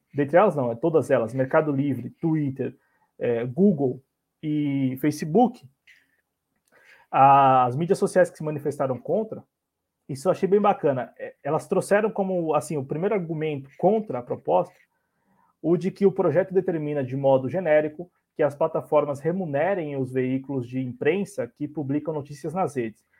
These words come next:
Como es-, como está, a proposta deixa em aberto como isso funcionaria na prática. Por exemplo, quais os critérios para definir o que são os veículos de imprensa elegíveis a receber pelas notícias publicadas na plata-, nas plataformas.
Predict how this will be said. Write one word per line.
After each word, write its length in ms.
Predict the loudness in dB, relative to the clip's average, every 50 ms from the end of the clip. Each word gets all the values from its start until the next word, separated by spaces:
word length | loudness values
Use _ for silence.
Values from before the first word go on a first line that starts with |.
| _ _ _ _ _ -2
Como 280 | 2 4 4 4 2
es-, 180 | -2 -4 -6 _ _
como 220 | 0 0 2 2
está, 420 | 0 -2 -4 0 2 4 4 4 2
a 160 | 2 0 -2
proposta 760 | -2 -4 -4 -4 0 2 2 2 2 0 -4 -2 -2 -2 -2
deixa 480 | -4 -6 -6 -4 -4 -4 -4 -4 -4
em 80 | -4 -2
aberto 400 | -4 -4 -2 -2 -2 -4 -4 -10
como 300 | -10 -8 -6 -6 -6 -6
isso 140 | -10 -10 -10
funcionaria 500 | -10 -10 -6 -4 -2 0 0 0 0 -2
na 80 | -2
prática. 420 | -4 -2 0 0 0 0 -4 -8 -10
Por 160 | -4 -2 -2
exemplo, 320 | 0 0 -2 -4 -6 -6 _ 0
quais 280 | 2 2 4 2 0
os 100 | -2 -10
critérios 400 | -12 -12 -6 -2 0 0 0 0
para 120 | -4 -4 -4
definir 420 | -4 -4 -8 -8 -8 -6 -4 -4
o 60 | -6
que 140 | -6 -10 -14
são 240 | -8 -4 -2 -2 -2
os 80 | -2
veículos 400 | -2 -2 -2 -2 -4 -6 -8 -8
de 60 | -8 -10
imprensa 500 | -12 -8 -8 -8 -8 -8 -8 -10 -12 -12 _ _ _ _ _ _ _ _
elegíveis 720 | -2 0 2 2 2 2 0 0 -2 0 0 -2 -2 0
a 60 | 0
receber 420 | 0 0 -2 -2 -4 -4 -2 -2 -2
pelas 300 | -2 0 0 0 0 -2
notícias 420 | -4 -8 -8 -10 -10 -10 -10 -12
publicadas 520 | -10 -8 -6 -6 -4 -2 -2 -2 -2 -2
na 80 | -4 -4
plata-, 320 | -2 -2 -2 -2 -2 -4 -4
nas 100 | -6 -4
plataformas. 600 | -2 -2 -2 -2 -2 0 0 -2 -2 -2 -8 _